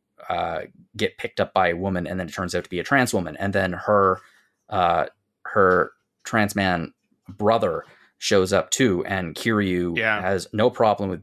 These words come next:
Speaker 1: beating the hell out of both of them.
Speaker 2: That is an original sub-story from the first game that they kept in Kiwami one.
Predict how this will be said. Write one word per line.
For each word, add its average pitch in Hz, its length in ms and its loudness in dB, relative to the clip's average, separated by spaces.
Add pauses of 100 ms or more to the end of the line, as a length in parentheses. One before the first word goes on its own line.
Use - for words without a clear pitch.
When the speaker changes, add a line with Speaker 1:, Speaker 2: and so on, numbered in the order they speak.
(100)
Speaker 1:
beating 95 260 -6
the 90 80 -4
hell 87 260 -2
out 85 80 -2
of - 140 -12
both 143 220 2
of - 140 -4
them. - 240 -10
Speaker 2:
That 131 100 0
is 127 80 -4
an 123 120 -4
original 139 400 -2
sub-story 131 480 -2
from 123 200 -8
the 117 60 -10
first 127 340 0
game 147 260 -2
that 123 340 -2
they 113 120 -2
kept - 500 -4
in 131 220 -6
Kiwami 117 500 -4
one. 98 280 -10